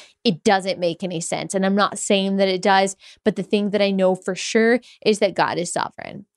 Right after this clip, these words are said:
And that's really all I know. So he, these are my five things that I know. As you, a-, as you can,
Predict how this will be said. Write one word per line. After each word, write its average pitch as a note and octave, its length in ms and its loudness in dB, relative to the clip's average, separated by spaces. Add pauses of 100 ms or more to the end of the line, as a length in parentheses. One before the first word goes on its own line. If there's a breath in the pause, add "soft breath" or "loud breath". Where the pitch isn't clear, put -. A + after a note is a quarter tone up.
(180 loud breath)
And G#3 160 2
that's G#3+ 220 0
really A3 480 2 (420)
all G#3+ 260 4
I D3+ 140 -4
know. - 320 -18 (540 loud breath)
So B3 320 2 (100)
he, A3 360 -2
these D4+ 260 4
are E4 100 0
my D4 180 2
five A3 380 0
things G#3+ 540 -2 (360 soft breath)
that A3+ 300 2 (100)
I G#3+ 600 2 (180)
know. G#3+ 520 4
As G#3+ 240 -2
you, A#3 260 2
a-, C4 280 2
as B3+ 220 -2
you C4+ 140 4
can, A3 340 0